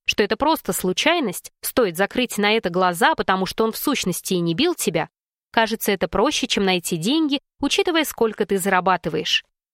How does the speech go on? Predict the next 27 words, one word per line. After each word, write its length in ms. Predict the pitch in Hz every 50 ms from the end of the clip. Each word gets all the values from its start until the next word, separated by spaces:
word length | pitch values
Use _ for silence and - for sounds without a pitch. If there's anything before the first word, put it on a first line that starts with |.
| _ _
И 100 | - 240
вот 180 | 277 392 403 -
вы 160 | 359 339 277
идёте 240 | 202 269 339 - 381
куда-нибудь 480 | - 233 214 226 277 330 302 311 -
вдвоём. 600 | 196 196 180 185 202 185 180 185 175 170 175 170 - _ _ _ _
Он 200 | - 202 196 196
держит 340 | 180 254 294 240 233 247 - - - -
тебя 280 | - 180 185 220 240
за 140 | 202 202 175
плечи, 460 | - 185 175 170 165 - - - 269 - _ _ _
а 120 | - 202 -
ты 100 | 294 269
смотришь 420 | - 320 370 381 370 311 - -
на 80 | 269 240
подруг 420 | - 214 196 185 320 349 349 -
и 40 | 277
представляешь 640 | - 240 - - - 247 233 269 339 359 330 - -
себе 240 | - - 214 285
синяки, 640 | 277 - - - 302 302 320 - - - 185 160 - - _ _ _
которые 380 | - 381 370 - 262 220 196 190
не 140 | 185 185 175
видны 320 | 180 170 151 190 254 311
под 200 | - 262 220 202
их 120 | 208 180
длинными 420 | 165 165 185 196 185 185 180 180 180
рукавами. 600 | 175 170 - - 180 165 175 170 160 156 151 -